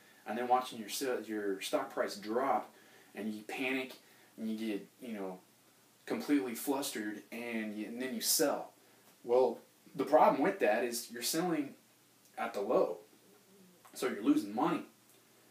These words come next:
You wanna stay in, okay? Um, and we'll get into some of that later with, like, some more videos I'm gonna probably put out there on risk management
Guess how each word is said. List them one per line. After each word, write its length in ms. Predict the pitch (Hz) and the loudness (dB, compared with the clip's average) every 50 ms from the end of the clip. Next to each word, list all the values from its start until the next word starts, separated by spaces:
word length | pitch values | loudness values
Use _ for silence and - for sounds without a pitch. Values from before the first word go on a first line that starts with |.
| _ | _
You 100 | - 139 151 | -4 -2 -2
wanna 120 | 147 - | -2 -2
stay 320 | - - - 135 120 117 | 0 0 0 2 2 2
in, 280 | 117 147 170 160 - - - - _ _ _ _ _ _ _ _ _ - | 2 2 2 0 0 -4 -8 -16 _ _ _ _ _ _ _ _ _ -10
okay? 360 | 110 107 104 107 113 123 - - - _ _ _ _ _ _ _ _ _ _ - - _ _ _ _ - - | -10 -8 -6 -6 -6 -6 -6 -10 -14 _ _ _ _ _ _ _ _ _ _ -20 -20 _ _ _ _ -10 -6
Um, 400 | 120 120 117 113 110 107 98 98 - - - - | -4 -2 -2 0 -2 -2 -4 -6 -12 -14 -10 -8
and 160 | 120 123 123 | -4 -2 -2
we'll 100 | 127 135 | 0 0
get 200 | 135 139 135 143 | 2 4 4 4
into 220 | 147 151 147 139 | 4 4 2 2
some 220 | 135 - 151 147 151 | 2 0 0 0 0
of 60 | 139 | 2
that 260 | 135 127 127 117 113 | 2 2 2 0 0
later 400 | 120 135 143 123 110 107 107 107 - - - - - - - - _ - | 0 0 0 0 0 -2 -4 -6 -8 -14 -20 -20 -20 -20 -20 -20 _ -8
with, 200 | - 113 110 - | -6 -6 -4 -2
like, 260 | 104 110 104 101 - - - | -2 -2 -2 -4 -10 -12 -10
some 180 | - - 127 113 | -8 -6 -4 -2
more 160 | 117 120 117 | -2 -2 -2
videos 400 | 113 120 120 120 117 117 113 117 | -2 -4 -2 -2 -2 -4 -4 -4
I'm 140 | 113 113 117 | -4 -4 -4
gonna 280 | 117 110 107 104 98 - - _ _ - | -4 -4 -6 -6 -8 -12 -16 _ _ -8
probably 200 | - 123 120 117 | -4 -4 -4 -4
put 160 | 117 120 123 113 | -2 0 0 2
out 160 | 110 110 110 | 2 0 0
there 200 | 117 113 113 110 | -2 -2 -2 -2
on 200 | 107 104 104 104 | -2 -2 -4 -4
risk 260 | 107 110 107 - - | -6 -6 -6 -6 -6
management 560 | 113 113 123 127 120 110 92 95 98 98 95 | -8 -6 -6 -6 -6 -8 -8 -6 -8 -8 -8